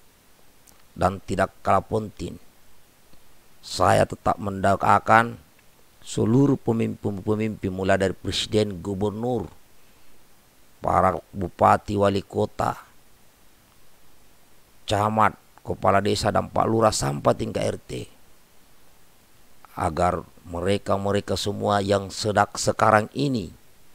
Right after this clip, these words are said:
sedang mengemban amanah yang tidak ringan, agar mereka semua senantiasa diberi petunjuk dan hidayah dari Allah Subhanahu wa Ta'ala, Tuhan Yang Maha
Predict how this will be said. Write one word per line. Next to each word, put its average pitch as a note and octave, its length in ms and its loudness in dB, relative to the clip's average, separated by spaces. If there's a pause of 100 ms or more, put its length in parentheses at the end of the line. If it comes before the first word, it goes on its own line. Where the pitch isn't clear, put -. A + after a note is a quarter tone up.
(480)
sedang F#2 560 0 (400)
mengemban F#2+ 560 -2
amanah G#2 560 4
yang G2 240 -2
tidak F#2+ 320 0
ringan, G#2 400 -2 (1400)
agar A2 400 0
mereka A2+ 480 -2
semua A#2 320 -4
senantiasa C3 960 -4
diberi A2+ 320 -2
petunjuk B2 720 -6
dan G#2+ 200 0
hidayah G2 600 -6 (1500)
dari F2+ 180 2 (140)
Allah G2+ 260 2
Subhanahu G2 640 -2
wa F#2 80 2
Ta'ala, A2 500 0 (300)
Tuhan G#2+ 320 -4
Yang G2 260 -2
Maha F#2+ 240 -6